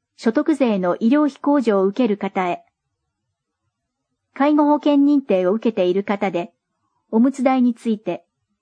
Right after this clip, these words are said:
所得税の医療費控除を受けるのが二年目以降の方には、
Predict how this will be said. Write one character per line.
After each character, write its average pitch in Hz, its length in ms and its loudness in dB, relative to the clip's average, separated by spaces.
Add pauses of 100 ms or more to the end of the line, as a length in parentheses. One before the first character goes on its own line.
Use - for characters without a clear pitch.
(120)
所 226 160 -2
得 302 220 0
税 233 240 0
の 185 120 0
医 202 80 0
療 285 160 2
費 277 120 -4
控 285 260 0
除 220 200 0
を 190 60 2
受 196 100 -6
け 233 100 2
る 214 80 0
の 180 160 -2
が 180 240 -4 (120)
二 220 120 2
年 269 200 2
目 262 120 2
以 262 80 -4
降 202 180 0
の 180 140 -4
方 214 240 -2
に 190 140 -2
は、 165 220 -4